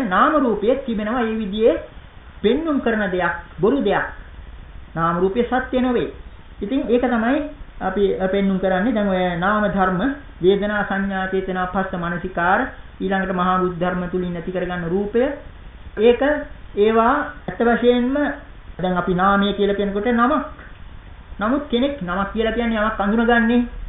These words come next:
අපි මේකට ඔරලෝසුව කියලා කියනකොට ඒක ඒකම හිතට යම්කිසි රූපයක් හිතට මැවෙනවා. ඒකට නමක් තියෙන නිසා.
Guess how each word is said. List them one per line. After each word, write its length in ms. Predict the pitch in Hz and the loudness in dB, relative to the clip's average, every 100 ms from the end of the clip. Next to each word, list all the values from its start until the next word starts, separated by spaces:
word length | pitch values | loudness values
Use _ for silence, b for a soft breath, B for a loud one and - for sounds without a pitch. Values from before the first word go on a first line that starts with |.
| - - - - - | -10 -10 -10 -10 -12
අපි 140 | - 208 | -8 -4
මේකට 260 | 208 208 | -2 -2
ඔරලෝසුව 420 | 214 208 202 190 202 | -2 0 2 2 2
කියලා 240 | 208 202 | 0 0
කියනකොට 320 | 196 196 208 | 0 -2 -2
ඒක 160 | 226 208 220 - - | -2 0 -2 -4 -2
ඒකම 360 | 202 196 226 | 0 0 0
හිතට 240 | 233 220 - 226 226 - - | -2 -2 -4 -2 -4 -4 -2
යම්කිසි 400 | 202 208 226 240 | 0 0 0 0
රූපයක් 380 | 226 240 262 262 | 0 0 0 0
හිතට 140 | 240 240 | 0 2
මැවෙනවා. 420 | 240 277 277 - - - - - - - - - - - | 2 2 2 -2 -8 -12 -12 -12 -12 -12 -12 -12 -12 -10
ඒකට 260 | - 165 190 | -4 -2 0
නමක් 320 | 185 202 285 | 0 0 0
තියෙන 260 | - 226 202 | -2 -2 -2
නිසා. 320 | 185 - - | -4 -4 -8